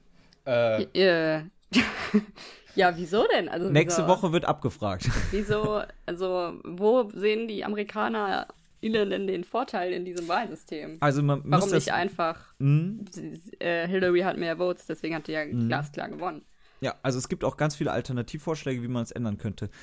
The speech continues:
Speaker 3: Wie gesagt, das Wahlsystem, es gab zwei Änderungen im Laufe der letzten zweihundertdreißig Jahre. Ähm,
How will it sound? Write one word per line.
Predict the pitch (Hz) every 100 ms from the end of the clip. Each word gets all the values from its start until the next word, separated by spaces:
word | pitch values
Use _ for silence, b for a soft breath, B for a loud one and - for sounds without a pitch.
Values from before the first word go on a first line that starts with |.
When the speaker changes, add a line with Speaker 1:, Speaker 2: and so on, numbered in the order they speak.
| B
Speaker 3:
Wie | -
gesagt, | 131 131 110 110
das | 110
Wahlsystem, | 123 151 165 - 170 170 165 -
es | -
gab | - 123
zwei | - 113 117
Änderungen | 143 156 165 160 165
im | 143
Laufe | 123 139 143
der | 123
letzten | 120 127 - 139 127
zweihundertdreißig | 113 127 120 123 123 131 131 123 120 117 - - - 113 113 - - - - - - - - 117 123 123
Jahre. | 123 123 127 143 143 B B B _
Ähm, | 123 123 123 123 120